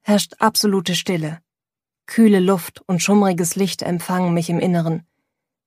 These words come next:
Ich fröstle und streiche mir über die nackten Arme. Die Reihen der Bänke sind menschenleer.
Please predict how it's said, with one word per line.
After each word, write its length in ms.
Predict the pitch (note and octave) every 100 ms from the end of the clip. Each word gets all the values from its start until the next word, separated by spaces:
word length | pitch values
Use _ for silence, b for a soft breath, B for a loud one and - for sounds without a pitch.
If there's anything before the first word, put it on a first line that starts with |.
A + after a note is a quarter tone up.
| _ _
Ich 200 | G#3 -
fröstle 640 | G#3 G#3 - E3 E3+ E3
und 200 | _ F#3+
streiche 440 | F3+ - F#3+ G3 F#3
mir 160 | F3+
über 140 | E3+ F#3+
die 120 | F#3
nackten 380 | F3+ E3+ - F3+
Arme. 420 | F3 F3 E3 D#3+ _ _ _ _ _ _ _ _ _ -
Die 80 | G#3+
Reihen 320 | G3+ A3+ A#3
der 140 | F#3+
Bänke 320 | F3 F#3+ G#3 F3+
sind 220 | F3 -
menschenleer. 760 | F#3 G3 - E3+ E3+ E3 D#3+